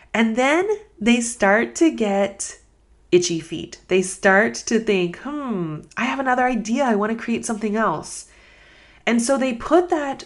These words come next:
offer on the shelf and they go out there and they start from scratch. They start all over again to create a new offering. And sometimes it's because they're looking at those entrepreneurs out there who are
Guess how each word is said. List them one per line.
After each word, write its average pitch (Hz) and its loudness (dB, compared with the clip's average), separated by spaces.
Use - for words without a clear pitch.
offer 196 0
on 180 -2
the 170 0
shelf 165 -2
and 240 4
they 247 4
go 262 2
out 262 0
there 226 4
and 202 -2
they 196 4
start 180 -2
from 185 -6
scratch. - -6
They 175 -6
start 196 0
all 226 6
over 226 2
again 165 -2
to 220 -2
create 196 -2
a 185 -4
new 170 0
offering. - -6
And 226 2
sometimes 403 0
it's - -2
because 302 -2
they're 226 0
looking 254 -4
at 180 -8
those 202 4
entrepreneurs 196 0
out 165 -6
there 175 -2
who 175 2
are 160 -2